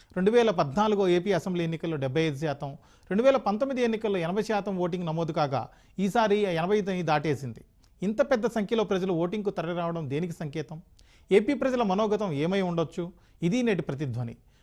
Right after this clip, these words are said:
మన చర్చలో పాల్గొనేందుకు ఇద్దరు విశ్లేషకులు మన స్టూడియోతో ఉన్నారు, వాళ్ళతో చర్చిద్దాం. మన చర్చలో పాల్గొంటున్న వారు ప్రవీణ్ గారు, రైజ్ సర్వే సంస్థ సీఈఓ, అలాగే శ్రీనివాసరావు గారు, రాజకీయ విశ్లేషకులు. శ్రీనివాసరావు గారు, ఏపీ ఎన్నికల్లో ప్రజలు పోలింగ్లో పాల్గొన్న తీరు మీకు ఎలా అనిపిస్తుంది?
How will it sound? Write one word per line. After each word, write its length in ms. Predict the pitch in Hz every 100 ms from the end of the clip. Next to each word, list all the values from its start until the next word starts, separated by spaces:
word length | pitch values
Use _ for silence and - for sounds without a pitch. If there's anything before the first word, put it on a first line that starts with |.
| -
మన 80 | 190 190
చర్చలో 240 | 208 269
పాల్గొనేందుకు 540 | 247 226 196 202 185 170
ఇద్దరు 240 | 143 233
విశ్లేషకులు 480 | 208 - 196 - 196
మన 80 | 165
స్టూడియోతో 440 | - 180 180 185
ఉన్నారు, 240 | 165 160 170
వాళ్ళతో 280 | 160 151
చర్చిద్దాం. 540 | 143 143 160 131 143 147 - - -
మన 100 | 175 202
చర్చలో 240 | 196 262
పాల్గొంటున్న 460 | 220 175 143 120 117
వారు 180 | 120 - _ - - -
ప్రవీణ్ 320 | 180 233 254
గారు, 320 | 233 220 233
రైజ్ 340 | 226 262 214 196 -
సర్వే 260 | 175 185
సంస్థ 280 | 175 175 -
సీఈఓ, 480 | 160 165 165 180 226 - _ _ -
అలాగే 180 | 190 190
శ్రీనివాసరావు 640 | 185 226 262 254 220 190 170
గారు, 280 | 160 160
రాజకీయ 400 | 160 165 151 156
విశ్లేషకులు. 640 | 131 - 143 107 104 - - _ _ _ - _ _ -
శ్రీనివాసరావు 540 | 202 262 262 247 208
గారు, 380 | 170 127 123 123 - _ -
ఏపీ 320 | 156 240 233
ఎన్నికల్లో 540 | 269 233 220 214 208 208
ప్రజలు 340 | 196 180 226
పోలింగ్లో 480 | 220 196 226 233 220
పాల్గొన్న 380 | 214 185 190 185
తీరు 480 | - 185 220 165 151
మీకు 240 | 160 151
ఎలా 120 | 175
అనిపిస్తుంది? 760 | 254 185 175 - 143 123 120